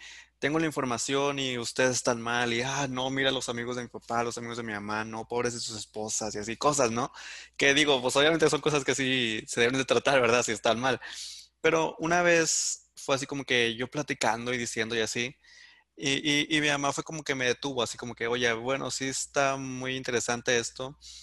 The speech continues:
tal vez en nuestra familia no pase, pero... Este, ¿te has dado cuenta que también hay otras cosas que tienes que tratar de ti?". Y yo me quedé así como, "No, claro que no". <laughs> Y me dijo, "Sí, porque tal vez no eres,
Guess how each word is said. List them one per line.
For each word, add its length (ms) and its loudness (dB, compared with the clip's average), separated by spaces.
tal 160 4
vez 120 2
en 60 -2
nuestra 200 -6
familia 220 -2
no 160 -8
pase, 360 2
pero... 420 -8
Este, 580 0
¿te 80 0
has 60 2
dado 160 6
cuenta 280 2
que 160 2
también 300 -2
hay 80 2
otras 200 0
cosas 200 -6
que 100 -10
tienes 220 -4
que 100 -4
tratar 460 -2
de 220 4
ti?". 400 -2
Y 140 -8
yo 80 -6
me 100 -6
quedé 120 2
así 120 -6
como, 440 -10
"No, 680 -8
claro 240 4
que 100 4
no". 100 4
<laughs> 320 0
Y 240 4
me 120 -2
dijo, 360 -4
"Sí, 240 0
porque 500 2
tal 180 4
vez 240 2
no 220 0
eres, 600 4